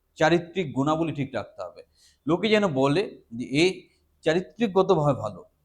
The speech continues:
সৎ, ঠিক আছে, এই ব্যাপারগুলো খুব ইম্পর্টেন্ট। মোরাল স্ট্রেংথ, অনেস্টি এবং ইন্টিগ্রিটি, এগুলো তোমাকে থাকতে হবে।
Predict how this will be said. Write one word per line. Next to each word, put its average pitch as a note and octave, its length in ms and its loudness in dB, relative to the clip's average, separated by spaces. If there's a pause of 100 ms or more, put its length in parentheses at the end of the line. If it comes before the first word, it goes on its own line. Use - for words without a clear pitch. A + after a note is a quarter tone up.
(240)
সৎ, C#3+ 320 4 (720)
ঠিক F#3 120 2
আছে, F#3+ 100 8
এই A#3 280 6
ব্যাপারগুলো E3+ 460 6
খুব F#3 160 2
ইম্পর্টেন্ট। B2+ 480 -2
মোরাল F#3 340 4
স্ট্রেংথ, G3 340 -6
অনেস্টি F3 500 -4
এবং D#3+ 140 -6
ইন্টিগ্রিটি, C#3 480 -6
এগুলো C#3+ 160 -6
তোমাকে D#3 280 -6
থাকতে C#3 360 -8
হবে। G#2 180 -6